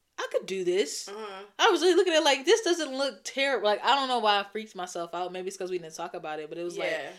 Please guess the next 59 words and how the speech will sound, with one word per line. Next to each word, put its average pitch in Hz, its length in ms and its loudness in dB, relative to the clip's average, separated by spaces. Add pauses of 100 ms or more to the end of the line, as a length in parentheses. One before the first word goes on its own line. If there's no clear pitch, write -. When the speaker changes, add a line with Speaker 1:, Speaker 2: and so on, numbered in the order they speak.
(240)
Speaker 1:
a - 80 -10
house 190 280 -2
comes 185 180 -10
with 175 100 -6
so 180 120 -12
much 175 180 -12
responsibility, 165 720 -10
but 151 160 -10
if 151 60 -10
you, - 20 -6
Speaker 2:
Right. 165 220 -8
Speaker 1:
like, 151 220 -8
prepare 170 380 -8
for 151 260 -12
it, 143 240 -10 (360)
and 165 120 -14
even 175 200 -8
if 175 100 -8
it's, 170 140 -8
like, 165 160 -10
a 165 60 -14
smaller 165 340 -10
house 156 200 -10
to 165 60 -16
start 147 180 -8
out 170 140 -6
with, 165 140 -10
you 196 60 -16
can 185 140 -16
always 185 220 -8
flip 190 240 -16
it. - 180 -14 (280)
Speaker 2:
Yeah, 185 320 0
I 214 120 0
was 247 100 -4
about 208 140 -6
to 190 60 -18
say 190 200 -6
that. 151 260 -6
You 196 80 -18
can 180 140 -12
Speaker 1:
Yeah. 196 80 -8
Speaker 2:
always, 185 440 -6
like, 170 280 -8
flip 214 340 -10
it 196 320 -8
or 175 140 -8
you 185 160 -12
can 175 360 -10
rent 185 200 -10
it 180 100 -12
out 190 420 -8
Speaker 1:
Yeah. 196 400 -4
Speaker 2:
and 175 120 -14
go 180 120 -12
get 180 120 -12
another 175 180 -8
Speaker 1:
Income. 214 260 -8
Speaker 2:
one. 156 120 -18